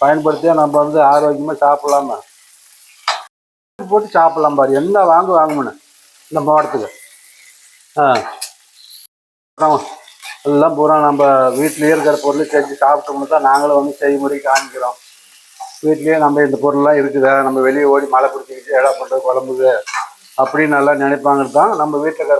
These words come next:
பொருளே வந்து இந்த மாதிரி செஞ்சு சாப்பிட்டுங்கிறதுக்கு வச்சது தான் நாங்களும் செஞ்சு சாப்பிட்றோம். மக்களுக்கு இது பயன்படுது இல்ல. ஆ, பாரு, வறுக்க வறுக்க மணக்குது பாரு. முந்நூத்தறுபத்தஞ்சு நாளும் வந்து அவங்க நமக்கு சப்போர்ட் பண்றாங்க. ஒரு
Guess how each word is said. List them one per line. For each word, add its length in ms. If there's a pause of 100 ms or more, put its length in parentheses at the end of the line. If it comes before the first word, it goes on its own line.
பொருளே 320
வந்து 200 (420)
இந்த 180
மாதிரி 220
செஞ்சு 180 (100)
சாப்பிட்டுங்கிறதுக்கு 640
வச்சது 280
தான் 140
நாங்களும் 320
செஞ்சு 260
சாப்பிட்றோம். 420 (520)
மக்களுக்கு 540
இது 140
பயன்படுது 440
இல்ல. 100 (1300)
ஆ, 60 (1080)
பாரு, 240
வறுக்க 320
வறுக்க 300
மணக்குது 380
பாரு. 180 (760)
முந்நூத்தறுபத்தஞ்சு 720
நாளும் 240
வந்து 220
அவங்க 200
நமக்கு 300
சப்போர்ட் 360
பண்றாங்க. 400
ஒரு 60